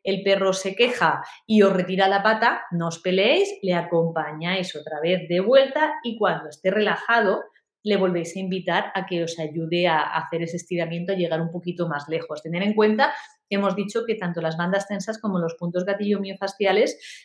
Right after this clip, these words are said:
em, duelen en la contracción y en el estiramiento. Y de hecho, durante el estiramiento, si es brusco, puede haber una respuesta contraria como un pequeño espasmo muscular, o sea que al perro le puede molestar todavía más. Así que siempre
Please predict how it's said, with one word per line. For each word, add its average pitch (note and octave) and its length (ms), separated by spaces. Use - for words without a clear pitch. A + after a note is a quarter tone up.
em, F3+ 720
duelen G#3+ 600
en G3+ 140
la F#3 140
contracción F3+ 580
y A3+ 40
en A#3+ 100
el G3 80
estiramiento. D#3+ 800
Y F#3+ 80
de F3+ 80
hecho, F3+ 220
durante G#3+ 440
el F#3+ 80
estiramiento, A3+ 800
si G3 220
es G#3+ 220
brusco, B3 800
puede G3+ 200
haber G#3+ 320
una G#3+ 180
respuesta G3 480
contraria F#3+ 420
como G#3 160
un F3+ 80
pequeño F3 280
espasmo E3+ 400
muscular, D#3+ 500
o C#3 40
sea C#3+ 120
que D3+ 80
al D3 80
perro D#3+ 200
le - 140
puede F3+ 220
molestar F3+ 520
todavía E3 460
más. C#3 240
Así D#3+ 180
que F3+ 120
siempre G#3 580